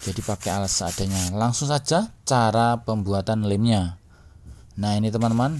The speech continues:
setelah tadi proses pengamplasan selesai, kita lakukan pembuatan lem. Dan bahan-bahan yang perlu disediakan yaitu ada ini teman-teman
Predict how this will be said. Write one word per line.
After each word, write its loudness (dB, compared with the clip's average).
setelah 0
tadi 0
proses 0
pengamplasan 0
selesai, -4
kita 0
lakukan -2
pembuatan 0
lem. 2
Dan 0
bahan-bahan 2
yang 0
perlu 2
disediakan 0
yaitu -2
ada -4
ini -2
teman-teman -2